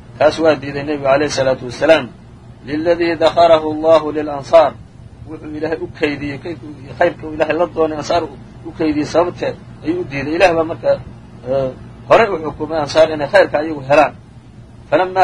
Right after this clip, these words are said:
هاجر النبي صلى الله عليه وسلم إلى المدينة. Madiina markuu u soo hijrooday,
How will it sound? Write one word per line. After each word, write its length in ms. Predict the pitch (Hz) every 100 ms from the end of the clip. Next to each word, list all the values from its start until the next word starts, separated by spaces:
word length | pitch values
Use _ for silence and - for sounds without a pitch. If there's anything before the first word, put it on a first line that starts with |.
| 185
هاجر 240 | 185 180 180
النبي 280 | 180 180
صلى 220 | 175 175 175
الله 140 | 170
عليه 200 | 165 170
وسلم 300 | 160 170 170
إلى 160 | 170 160
المدينة. 520 | 160 160 165 156 131 113 - - -
Madiina 260 | 143 175
markuu 220 | 185 165 180
u 60 |
soo 180 | - 185
hijrooday, 480 | 160 160 151 135